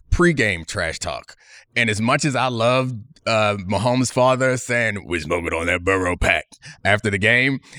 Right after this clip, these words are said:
I mean, it's, it's fun, but if you ain't talking shit before the game, you ain't really talking shit. You wait till after the game to talk. That's, I mean, you already won. So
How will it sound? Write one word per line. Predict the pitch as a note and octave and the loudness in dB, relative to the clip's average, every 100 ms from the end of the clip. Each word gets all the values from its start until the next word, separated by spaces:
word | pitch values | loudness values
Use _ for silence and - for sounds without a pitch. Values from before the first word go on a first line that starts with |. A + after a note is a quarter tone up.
| - _ - | -20 _ -8
I | |
mean, | D#4+ D4+ C#4 A#3 G#3+ G3 F#3 F#3+ | -2 0 2 2 2 0 -2 -2
it's, | G#3+ A3 A#3 G3 | -2 0 -2 -4
it's | - B3+ - | -2 -2 -2
fun, | - F3 F#3 F3+ | 2 4 4 2
but | D#3+ D3+ C#3+ - | 4 4 2 -6
if | C#3+ | -6
you | F#3+ | 0
ain't | B3+ A3 | 2 2
talking | B2+ A2+ G2 | 0 -2 -2
shit | - G#2 | -4 -6
before | F2 C3 F3 | -4 2 2
the | B2+ | 2
game, | F#2+ G2+ A2 | 0 0 0
you | E3+ | -2
ain't | B3 A#3+ | 0 0
really | A#3+ A#3+ | 0 2
talking | A#3 A#3 | 2 2
shit. | A3+ D4+ A#3+ G3+ | 0 0 0 0
You | D3 | 0
wait | A3+ G#3 | 2 2
till | D#3 | 2
after | A#2 C3+ - | 0 0 -2
the | |
game | B2+ A2+ A2+ A#2 | -2 0 0 -2
to | |
talk. | A2 B2 D#3 A#3+ | -4 -2 -2 0
That's, | B3+ C4 C#4+ | -2 -2 -6
I | C4+ | -6
mean, | C4 B3+ | -4 -2
you | C4 | 0
already | C4+ C4 | 2 0
won. | B3+ C4+ G#3 A2 | 2 2 2 0
So | C#3 C#3+ C3 | -2 0 0